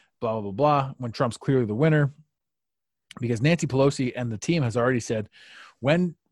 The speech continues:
Biden wins, Trump won't leave the White House. So they're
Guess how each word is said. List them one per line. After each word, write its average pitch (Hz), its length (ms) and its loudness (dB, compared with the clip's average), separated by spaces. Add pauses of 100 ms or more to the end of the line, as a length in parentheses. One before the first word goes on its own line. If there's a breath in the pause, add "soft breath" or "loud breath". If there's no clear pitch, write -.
(120)
Biden 139 320 4
wins, 123 360 -2
Trump 139 380 -2
won't 127 360 2
leave 120 180 -2
the 107 80 -4
White 101 240 -6
House. - 360 -18 (100)
So - 160 -2
they're 131 160 2